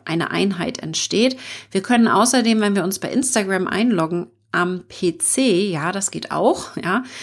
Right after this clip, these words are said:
Äh, bisher war es so, dass wir da noch nicht so viel machen konnten. Wir konnten zwar Beiträge lesen, aber wir konnten noch nicht so viel machen. Und das ist ziemlich neu, zwanzig zwanzig hier, mehr Möglichkeiten am P C. Wir können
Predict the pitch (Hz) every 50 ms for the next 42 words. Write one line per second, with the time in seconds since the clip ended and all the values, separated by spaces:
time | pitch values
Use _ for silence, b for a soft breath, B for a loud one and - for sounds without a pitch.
0 | B B B B B - 180 175 175 175 214 - - - 240 226 202 180 180 180
1 | 175 175 - 190 202 202 190 190 185 175 180 190 196 190 190 202 202 - 208 -
2 | - 190 165 175 202 254 - - 277 220 - - 180 160 160 156 156 160 160 -
3 | - 220 220 - 208 - - 190 190 190 185 196 196 - - 190 175 165 160 156
4 | 156 180 214 240 254 247 240 240 233 - - 185 185 180 185 180 - 233 233 226
5 | 202 202 202 208 220 - 196 190 - 175 170 175 196 226 226 226 233 233 B B
6 | B B B B B - 127 - 285 330 302 294 - - - 247 220 196 202 -
7 | 202 208 233 240 254 254 - 202 208 208 196 202 - - - 196 202 208 - 214
8 | 196 - - 190 202 202 208 196 190 190 196 214 233 226 214 220 220 - 208 202
9 | - - 196 190 - - - 185 180 175 190 170 - - - 202 208 196 185 190
10 | - 214 220 220 233 233 233 233